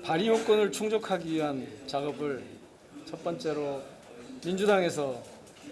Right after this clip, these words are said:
확보, 확대하고요. 그다음에 이 발의를 하고요.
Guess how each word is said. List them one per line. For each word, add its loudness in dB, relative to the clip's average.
확보, -2
확대하고요. -2
그다음에 4
이 -2
발의를 6
하고요. -4